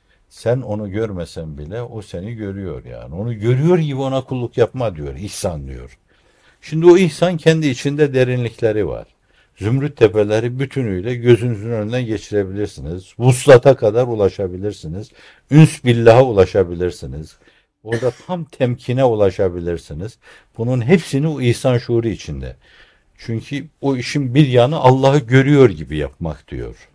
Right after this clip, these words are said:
Siz Allah'ı gördüm deseniz bile, hakikaten görseniz bile o yine gibidir.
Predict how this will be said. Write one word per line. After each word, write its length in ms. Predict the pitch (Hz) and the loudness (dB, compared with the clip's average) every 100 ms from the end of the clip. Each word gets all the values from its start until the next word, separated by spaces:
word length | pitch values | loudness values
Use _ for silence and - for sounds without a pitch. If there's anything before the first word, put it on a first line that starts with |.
| _ _ _ _ _ - _ _ | _ _ _ _ _ -20 _ _
Siz 280 | - 165 156 | -10 -6 4
Allah'ı 340 | 147 151 156 | 6 8 6
gördüm 460 | 151 131 147 143 147 | 6 8 6 6 4
deseniz 440 | 131 123 147 139 | 4 4 0 0
bile, 180 | 120 90 | 0 4
hakikaten 540 | 87 95 113 104 117 104 | 4 4 -2 -2 -2 2
görseniz 520 | 113 113 131 156 160 | 2 4 2 -2 -6
bile 120 | 143 | -2
o 100 | 156 | 0
yine 280 | 156 147 147 | 4 6 6
gibidir. 720 | 127 127 123 110 71 62 - | 4 2 2 0 -2 -10 -20